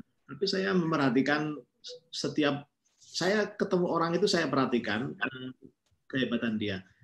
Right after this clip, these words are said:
Sendirian awalnya di M B C pertama, lalu di M B C kedua, sendi-, dia sendirian itu bisa mengajak sembilan belas orang. Kalau ada seorang pengawas yang bisa membawa sembilan belas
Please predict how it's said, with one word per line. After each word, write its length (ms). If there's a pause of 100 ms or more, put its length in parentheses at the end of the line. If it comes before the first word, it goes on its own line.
(280)
Sendirian 560
awalnya 400
di 160
M 80
B 80
C 160
pertama, 560 (320)
lalu 280
di 80
M 120
B 80
C 160
kedua, 520 (160)
sendi-, 480
dia 280
sendirian 480
itu 80
bisa 120
mengajak 320
sembilan 360
belas 280
orang. 280 (500)
Kalau 160
ada 480
seorang 800
pengawas 500
yang 140
bisa 240
membawa 560
sembilan 480
belas 240